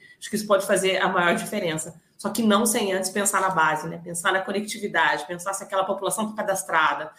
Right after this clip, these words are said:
pensar se a gente conhece o risco, né? E o risco tá estratificado ali. E pensar se quem tá na base atuando com as pessoas conhece ali os usuários, né? Acho que essa é a essência do sus e,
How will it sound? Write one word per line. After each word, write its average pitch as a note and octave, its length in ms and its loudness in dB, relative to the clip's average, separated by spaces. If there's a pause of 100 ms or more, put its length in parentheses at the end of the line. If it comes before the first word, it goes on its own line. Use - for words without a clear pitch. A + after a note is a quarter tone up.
(140)
pensar G3 260 0
se A#3 80 -2
a A3 40 2
gente G#3+ 240 0
conhece A#3+ 520 2
o A3 60 -2
risco, A3 420 0
né? G3+ 200 2
E F#3+ 80 2
o G#3 60 2
risco B3 260 -4
tá G#3+ 100 0
estratificado G#3 720 -2
ali. E3+ 320 -6 (260)
E G#3+ 100 -2
pensar A#3 420 2
se A#3 160 -4
quem C#4+ 200 -4
tá B3+ 160 -2
na G#3+ 120 0
base G3 260 2
atuando G3 260 -6
com - 80 -20
as - 80 -18
pessoas G#3+ 300 -6
conhece G3+ 580 0
ali D#3+ 200 -6
os D#3+ 120 -12
usuários, D#3 580 -2
né? F3 140 -2
Acho - 200 -2
que E3+ 60 -6
essa E3+ 160 -4
é F#3 40 0
a G3 60 0
essência F#3 360 -4
do F#3 140 -8
sus F#3 460 -4
e, F3 240 -14